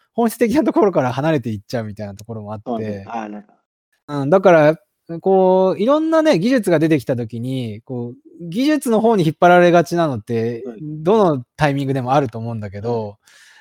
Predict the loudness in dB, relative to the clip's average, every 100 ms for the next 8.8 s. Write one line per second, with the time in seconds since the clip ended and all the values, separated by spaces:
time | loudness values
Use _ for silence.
0 | _ -6 4 4 6 4 4 2 -4 _
1 | _ -4 2 2 4 4 4 2 0 4
2 | 6 6 4 4 4 4 4 4 4 2
3 | 2 0 0 2 0 0 -6 -8 -10 -10
4 | -10 -10 -10 -12 -12 -4 0 0 0 -6
5 | 0 0 0 0 0 0 0 0 -2 -6
6 | -8 -6 -6 -4 -4 -4 -8 -10 -8 -12
7 | -12 -12 -12 -14 -10 -10 -12 -12 -12 -12
8 | -14 -18 -20 -18 -20 -20 _